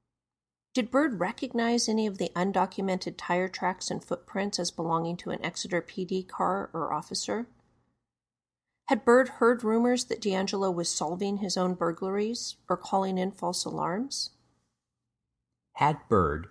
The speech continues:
Speaker 2: or other members of law enforcement noted that D'Angelo looked like McGowan's revised composite drawing? Had there been any talk or speculation about D'Angelo leaving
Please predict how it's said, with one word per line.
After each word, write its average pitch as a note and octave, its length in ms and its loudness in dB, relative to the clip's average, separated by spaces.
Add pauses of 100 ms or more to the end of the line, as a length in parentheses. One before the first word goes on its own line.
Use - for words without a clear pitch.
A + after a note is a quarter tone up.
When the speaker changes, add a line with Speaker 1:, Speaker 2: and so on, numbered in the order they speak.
(120)
Speaker 2:
or A2 400 2
other G#2 200 2
members A2 400 2
of G2+ 100 -6
law A2 240 0
enforcement D#2 680 -6
noted A2 520 2
that G2 200 -4
D'Angelo F#2 800 -2
looked B2 340 0
like C#2+ 300 -10
McGowan's F2 600 -6
revised D#2 500 -6
composite A2+ 560 -2
drawing? - 400 -10 (640)
Had G2 120 -4
there G2+ 80 0
been A#2 200 2
any F3+ 200 4
talk A#2+ 360 6
or A#2 60 -2
speculation F2+ 760 -4
about F#2+ 420 0
D'Angelo F#2 560 -2
leaving E2+ 540 -6